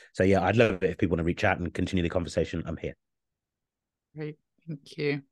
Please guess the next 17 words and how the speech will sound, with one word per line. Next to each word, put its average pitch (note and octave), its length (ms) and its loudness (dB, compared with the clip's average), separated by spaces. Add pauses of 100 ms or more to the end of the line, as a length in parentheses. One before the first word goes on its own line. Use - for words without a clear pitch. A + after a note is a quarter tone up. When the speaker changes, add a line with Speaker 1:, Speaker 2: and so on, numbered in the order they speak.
(540)
Speaker 2:
And A3 100 6
so A#3+ 160 8
hopefully D4+ 440 10
we've B3 260 8
shown B3+ 500 8
you A3+ 200 12
that, - 440 6
um, E3+ 500 6 (1000)
one A#3+ 280 10
thing B3+ 140 8
I G3+ 80 12
did F#3+ 200 6
want D#3+ 240 6
to - 60 2
mention C#3 440 6
just - 180 2
before C#3+ 320 6